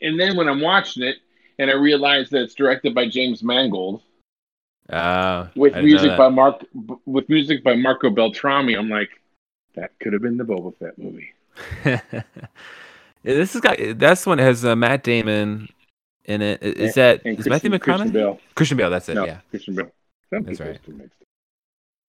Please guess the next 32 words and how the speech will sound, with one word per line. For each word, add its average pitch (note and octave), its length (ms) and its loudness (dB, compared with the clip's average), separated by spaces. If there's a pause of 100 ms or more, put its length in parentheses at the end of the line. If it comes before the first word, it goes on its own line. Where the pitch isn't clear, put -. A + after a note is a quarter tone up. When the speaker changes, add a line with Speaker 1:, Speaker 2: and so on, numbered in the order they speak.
(1160)
Speaker 2:
Yeah, B2 140 2
no, A#2 100 -2
that, C3 160 4
Speaker 1:
Can G#3 80 8
I F#3+ 60 6
Speaker 2:
that - 60 2
Speaker 1:
throw G#3 100 8
Speaker 2:
looks G3 120 4
Speaker 1:
something G3 260 4
out F#3 100 2
Speaker 2:
good. F#3 100 0
Speaker 1:
there, F#3+ 100 2
though? G3+ 280 0 (420)
Can E3+ 100 0
I D3+ 60 -2
throw E3 160 0
Speaker 2:
Sure. - 80 -2
Speaker 1:
something D#3 220 -2
out D3 140 -2
there? E3 120 2
This D3+ 180 -4
is D3 60 -6
something D3 260 2
that, A#2+ 260 2
uh, A2 280 6
Drew B2 240 4
and A#2 100 2
I A2 60 0
were A2 100 -2
talking A2 280 -4
about G2+ 180 -2
recently. G2+ 360 -8